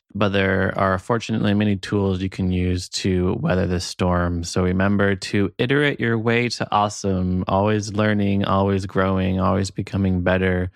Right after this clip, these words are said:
Remember to create a foundation of love and trust and warmth and empathy and curiosity for your relationship. And remember that you yourself are undergoing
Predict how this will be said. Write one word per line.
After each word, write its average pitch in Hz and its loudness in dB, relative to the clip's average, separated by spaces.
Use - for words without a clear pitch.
Remember 110 2
to 107 0
create 113 0
a 113 0
foundation 107 0
of 92 -2
love 95 2
and 95 -2
trust - -4
and 95 0
warmth 92 0
and 98 0
empathy 92 -2
and 90 -2
curiosity 92 -2
for 95 -4
your 92 0
relationship. 92 -2
And 95 0
remember 101 0
that 98 -2
you 110 4
yourself 113 0
are - -2
undergoing 101 0